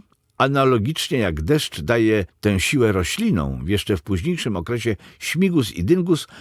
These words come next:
połączono w jeden zwyczaj zwany dziś powszechnie śmigusem, dyngusem. Wieczorem udawano się natomiast na mogiły przodków, gdzie wspominano zmarłych i pozostawiano dla nich jadło.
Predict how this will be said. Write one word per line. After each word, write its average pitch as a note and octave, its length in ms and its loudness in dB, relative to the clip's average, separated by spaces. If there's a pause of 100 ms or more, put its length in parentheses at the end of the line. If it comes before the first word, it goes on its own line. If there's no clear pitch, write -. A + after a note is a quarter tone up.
(140)
połączono F3+ 540 2
w A2+ 60 0
jeden A#3 360 2
zwyczaj D3 420 2
zwany A#2+ 340 2
dziś F#2+ 160 -4
powszechnie F#2 680 -2 (280)
śmigusem, A2+ 800 -2 (500)
dyngusem. E2+ 880 -4 (800)
Wieczorem G3 480 2
udawano A#2+ 420 2
się A#2 140 -2
natomiast A2+ 460 -2
na G2 80 2
mogiły F#2 400 0
przodków, - 680 -6
gdzie D2+ 300 -2
wspominano G2+ 800 -2
zmarłych A#2+ 760 -2 (140)
i D#3+ 340 -6
pozostawiano F#2 800 -2
dla C#2 180 -4
nich D2 500 -8
jadło. A#1+ 540 -6